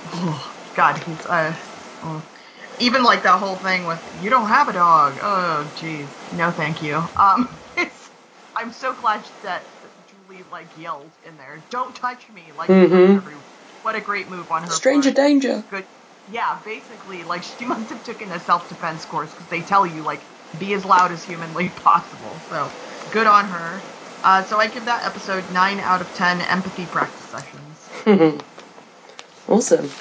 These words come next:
Speaker 2: Okay. Uh, yeah, and I, um, uh, so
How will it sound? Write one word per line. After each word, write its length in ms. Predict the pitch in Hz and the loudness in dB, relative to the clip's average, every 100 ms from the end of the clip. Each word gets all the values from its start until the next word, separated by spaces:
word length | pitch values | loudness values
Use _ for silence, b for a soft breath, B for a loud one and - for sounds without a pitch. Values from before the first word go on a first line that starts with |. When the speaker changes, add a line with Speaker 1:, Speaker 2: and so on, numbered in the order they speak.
| - | -4
Speaker 2:
Okay. 420 | 185 170 190 269 - B B B B B - | -2 4 4 4 0 B B B B B -4
Uh, 380 | 214 220 220 - - _ | 0 2 2 0 -6 _
yeah, 380 | 214 330 320 175 | 0 2 2 2
and 380 | 208 214 214 196 - | 2 2 2 -2 -4
I, 640 | 233 247 247 240 240 240 233 | 0 2 2 2 2 0 0
um, 640 | 208 202 202 202 202 196 190 - - B B B B B B _ _ - - - | 2 2 4 4 2 0 -2 -12 -12 B B B B B B _ _ -20 -18 -10
uh, 1400 | - - - - - - 170 170 - - - 135 - 165 160 | -8 -4 -4 0 2 4 4 2 0 -2 -4 -2 2 2 2
so 360 | - 208 208 | 2 2 2